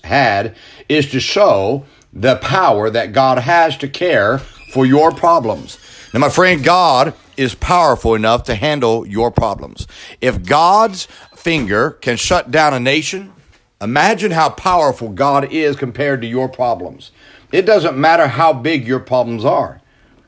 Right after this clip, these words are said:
God has the strength and power to be able to help you through those problems. Not only that, God is powerful enough to overcome any problem that cosmos may bring. When I say cosmos, I'm talking about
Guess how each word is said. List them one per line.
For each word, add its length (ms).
God 380
has 240
the 80
strength 400
and 160
power 300
to 80
be 240
able 240
to 80
help 260
you 100
through 180
those 180
problems. 560
Not 180
only 200
that, 360
God 560
is 200
powerful 640
enough 260
to 80
overcome 540
any 240
problem 720
that 380
cosmos 760
may 200
bring. 340
When 100
I 140
say 300
cosmos, 520
I'm 120
talking 400
about 480